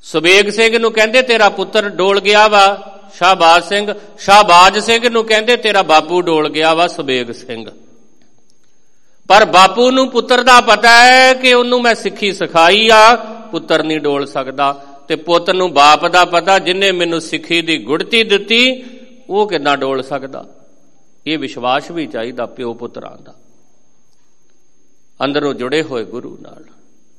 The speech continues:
ਤੋ ਜਦੋਂ ਨਹੀਂ ਮੰਨੇ ਤੇ ਫੇਰ ਕਹਿੰਦੇ ਵੀ ਇਹਨਾਂ ਨੂੰ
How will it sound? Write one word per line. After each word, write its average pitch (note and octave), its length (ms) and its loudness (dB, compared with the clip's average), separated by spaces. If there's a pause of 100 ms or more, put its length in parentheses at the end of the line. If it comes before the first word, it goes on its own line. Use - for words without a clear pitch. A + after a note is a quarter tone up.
(680)
ਤੋ D#3 100 -4
ਜਦੋਂ F#3 340 4
ਨਹੀਂ F3+ 360 4
ਮੰਨੇ D#3+ 680 2 (1500)
ਤੇ C3 80 -10
ਫੇਰ D#3 340 -4
ਕਹਿੰਦੇ C#3+ 360 -6
ਵੀ C#3 200 -12
ਇਹਨਾਂ B2+ 280 -6
ਨੂੰ G#2 340 -14